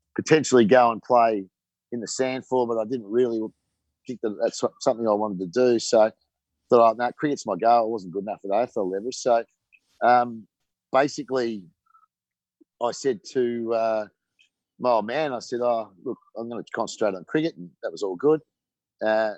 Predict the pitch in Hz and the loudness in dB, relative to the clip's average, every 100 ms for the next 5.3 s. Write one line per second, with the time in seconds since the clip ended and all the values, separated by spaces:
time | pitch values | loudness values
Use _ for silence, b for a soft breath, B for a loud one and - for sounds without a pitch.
0 | _ 113 107 151 135 - 113 107 - 147 | _ -8 -2 0 0 -2 -14 -16 -6 0
1 | 143 135 127 127 110 117 101 131 127 - | 0 0 -6 -8 -12 -16 -12 -12 -12 -18
2 | - _ _ _ _ - 107 107 98 131 | -20 _ _ _ _ -10 -6 -6 -8 -6
3 | 107 - 131 127 127 120 113 117 101 104 | -6 -6 -8 -6 -8 -6 -8 -8 -10 -10
4 | 98 120 - - - _ _ 104 104 104 | -4 -4 -6 -14 -16 _ _ -6 -4 -4
5 | 101 98 95 | -8 -12 -16